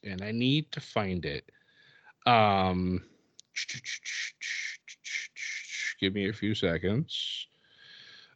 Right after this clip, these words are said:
Um, bu-, bu-, bu-, where the hell did he message me with this?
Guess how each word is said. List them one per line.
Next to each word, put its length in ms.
Um, 680
bu-, 100
bu-, 220
bu-, 360
where 140
the 100
hell 140
did 160
he 160
message 420
me 180
with 200
this? 1120